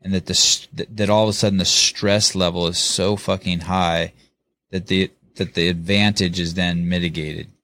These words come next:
Do you know what I mean? Is there any, is there any, or no? She doesn't even think of it like that. She's not thinking she's that much better than everyone. She's just thinking she has to win everything.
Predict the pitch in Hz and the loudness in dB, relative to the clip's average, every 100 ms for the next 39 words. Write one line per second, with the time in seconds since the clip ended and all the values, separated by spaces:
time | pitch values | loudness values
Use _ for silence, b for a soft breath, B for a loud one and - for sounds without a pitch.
0 | - 95 113 120 117 127 110 104 95 120 | -4 0 2 2 2 2 2 2 2 2
1 | 143 135 - - 104 107 - 117 131 123 | 2 -2 -6 -8 -2 -2 0 0 0 0
2 | 107 95 _ _ _ _ _ _ _ _ | -2 -4 _ _ _ _ _ _ _ _
3 | _ _ _ _ _ _ _ _ - 101 | _ _ _ _ _ _ _ _ -2 2
4 | 95 85 78 - _ _ _ _ _ _ | 4 4 0 -6 _ _ _ _ _ _
5 | - - 107 92 92 85 90 87 90 82 | -6 2 4 4 2 2 0 -2 -2 -2
6 | 78 - 80 - - - 104 90 82 95 | -4 -4 -6 -6 -8 -2 2 2 2 2
7 | 90 87 90 82 90 82 85 90 90 90 | 2 2 0 2 0 2 -2 0 0 2
8 | 87 87 87 87 87 90 85 82 87 85 | 2 2 0 0 -2 -2 -2 -2 -4 -4
9 | 82 85 85 82 - 85 85 82 82 92 | -4 -4 -2 -4 -2 -4 -4 -4 -4 -4
10 | - 92 | -2 -2